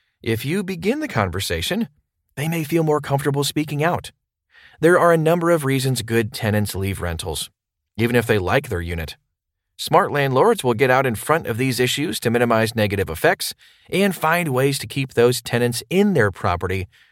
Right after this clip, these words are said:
to avoid turnover costs. After all, turnover can be the biggest killer of cash flow.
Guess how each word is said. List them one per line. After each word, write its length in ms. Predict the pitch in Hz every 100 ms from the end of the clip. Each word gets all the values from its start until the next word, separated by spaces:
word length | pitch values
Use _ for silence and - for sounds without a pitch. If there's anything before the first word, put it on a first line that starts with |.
| _ _
to 160 | - 104
avoid 400 | 92 104 107 92
turnover 460 | 135 120 95 85
costs. 520 | - 90 - - - - _ _ _ _ _ _ -
After 300 | 101 90 120
all, 260 | 104 76 _ _ _ _ _ -
turnover 580 | 214 190 90 95 139 143 -
can 160 | 131
be 100 | 135
the 160 | 143 139
biggest 420 | 135 151 151 -
killer 300 | - 135 127
of 140 | 127
cash 280 | 123 123 113
flow. 360 | - 98 85